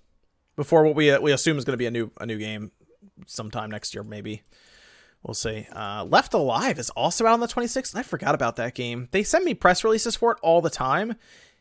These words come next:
and I still don't really know what it <laughs> is exactly. Uh, it was supposed to be a, a spiritual successor to Front Mission, I thought is the way they described it, but I keep looking at gameplay for it, and it, I don't really know. I don't know what it's supposed to be.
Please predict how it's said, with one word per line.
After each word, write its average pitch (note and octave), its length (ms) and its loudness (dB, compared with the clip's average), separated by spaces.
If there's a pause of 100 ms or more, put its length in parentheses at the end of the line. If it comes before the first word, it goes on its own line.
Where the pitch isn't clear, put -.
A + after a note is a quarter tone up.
(180)
and D3+ 100 0
I F3+ 40 6
still B3+ 220 6
don't A#3+ 120 4
really G#3 140 6
know F#3+ 100 10
what E3 120 8
it D3 60 2
<laughs> - 120 10
is - 160 8
exactly. - 720 -4 (520)
Uh, D#3+ 60 4
it D#3+ 380 4
was F3 100 8
supposed A#3+ 240 6
to A3 80 -4
be G#3+ 160 6
a, E3+ 400 10 (640)
a D3+ 60 -12
spiritual F#3 360 0
successor E3 520 2
to C#3+ 600 -2
Front G3+ 320 0
Mission, B3+ 260 -6
I B3 100 -2
thought B3+ 380 0
is G3 120 -4
the G#3 60 -2
way G3+ 140 2
they G3+ 80 2
described G#3+ 420 2
it, A3 160 0
but C3+ 460 4
I C#3+ 80 0
keep - 240 -8
looking F#3+ 240 0
at B2 140 -8
gameplay E3+ 400 -4
for C4+ 260 2
it, B3 100 -4
and - 20 -6
it, C3+ 160 -6 (1040)
I F#3 60 -14
don't G#3 80 -12
really F3+ 160 0
know. C3+ 360 4
I D#3+ 60 -4
don't E3 100 6
know E3 80 6
what D#3 120 8
it's C#3 80 4
supposed C#3+ 220 0
to C3+ 40 -6
be. B2+ 260 -4